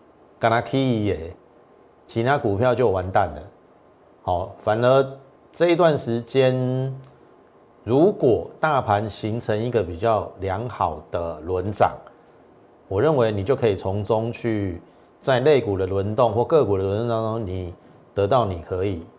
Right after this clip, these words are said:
的获利。所以我说，我们今天其实有逢高获利拔档两档股票，获利拔档，那为的就是轮动当中我们钱先放口袋嘛，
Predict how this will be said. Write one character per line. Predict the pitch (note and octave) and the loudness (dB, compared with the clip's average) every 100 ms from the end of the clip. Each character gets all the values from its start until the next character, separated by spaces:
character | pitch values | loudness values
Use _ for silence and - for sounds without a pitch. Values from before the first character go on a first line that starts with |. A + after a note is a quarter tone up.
| _ _ _ _ _ _ _ _ _ _ - | _ _ _ _ _ _ _ _ _ _ -6
的 | F#2 | -4
获 | - G2+ | 0 0
利。 | F#2 F2 - _ _ _ _ _ | 0 -6 -12 _ _ _ _ _
所 | - F#3 | 2 4
以 | |
我 | E3+ | 4
说， | C3 D#3 D#3 | 6 8 8
我 | - | 4
们 | G#2+ A2 | -2 0
今 | C#3 | 0
天 | C#3 | 0
其 | C3+ A2 | 0 -2
实 | G#2 | -2
有 | F2+ | -4
逢 | F2 F#2+ G#2+ | -2 -4 2
高 | G#2+ A2 | 2 4
获 | G#2+ | 2
利 | G2+ G2 F2 - - | 0 -2 -6 -14 -8
拔 | E2+ F2 | -4 -2
档 | F2 E2 | -4 -6
两 | E2+ | -8
档 | F2 F2 | -8 -8
股 | E2+ D2+ | -10 -12
票， | - D#2+ - | -12 -12 -4
获 | A#2+ A2+ | 0 0
利 | G#2+ | 0
拔 | F2 E2+ | -4 -6
档， | F2+ C#2+ - - _ - | -8 -12 -18 -20 _ -4
那 | C#3 C3+ - | -2 -2 0
为 | B3 A#3 E3+ | 6 6 8
的 | C#3 | 4
就 | C#3+ | 4
是 | D3+ D3+ | 2 0
轮 | G2+ A2 A2 B2+ | 0 0 0 2
动 | D3+ B2+ | 2 2
当 | B2 B2+ A#2+ | 0 0 0
中 | A#2 G2+ | 0 0
我 | |
们 | F#2+ G#2 A2+ - _ - | -4 -6 -8 -18 _ -10
钱 | - G#2 | -6 -4
先 | G#2+ A#2+ | -2 0
放 | B2 A2 | 0 -2
口 | E2 D#2+ | -6 -6
袋 | F#2+ | -6
嘛， | D2+ | -6